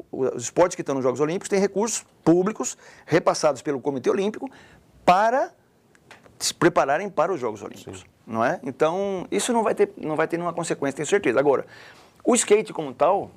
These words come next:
Speaker 1: como sempre foi, desde os anos setenta, quando nasceu, ele não vai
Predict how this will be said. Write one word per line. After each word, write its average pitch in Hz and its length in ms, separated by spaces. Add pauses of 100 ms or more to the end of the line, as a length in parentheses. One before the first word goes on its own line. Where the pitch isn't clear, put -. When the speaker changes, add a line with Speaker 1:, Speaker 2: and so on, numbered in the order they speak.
Speaker 1:
como 127 140
sempre 147 300
foi, 180 340 (400)
desde 127 320
os 120 60
anos 120 120
setenta, 160 400
quando 110 180
nasceu, 135 360 (1200)
ele 269 120
não 302 100
vai 240 340